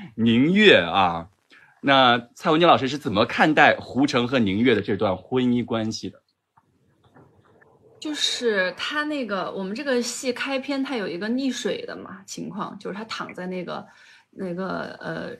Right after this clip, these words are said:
Speaker 2: 一个水面上，然后啪一下被拉下去，然后很多水草，水草把他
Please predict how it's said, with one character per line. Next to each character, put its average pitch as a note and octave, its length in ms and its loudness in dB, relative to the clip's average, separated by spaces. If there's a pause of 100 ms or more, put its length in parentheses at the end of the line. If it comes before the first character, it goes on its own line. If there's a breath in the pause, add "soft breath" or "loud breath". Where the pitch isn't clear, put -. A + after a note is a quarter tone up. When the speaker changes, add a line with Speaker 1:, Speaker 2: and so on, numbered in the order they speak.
Speaker 2:
一 F#3 100 -12
个 G#3 140 -6
水 G3+ 220 -6
面 G#3 280 -4
上， E3+ 200 -8
然 E3 100 -8
后 F3+ 140 -10
啪 - 280 -2
一 G3+ 60 -4
下 G3+ 100 -6
被 F#3+ 120 -8
拉 F#3+ 200 -2
下 G3+ 160 -10
去， F3 140 -12
然 F#3 100 -8
后 F#3 60 -6
很 F3+ 160 -8
多 G3 100 -8
水 G3 320 -8
草， A3 200 -10 (100)
水 G3+ 240 -8
草 A3 220 -6
把 D3 100 -16
他 G3+ 260 -8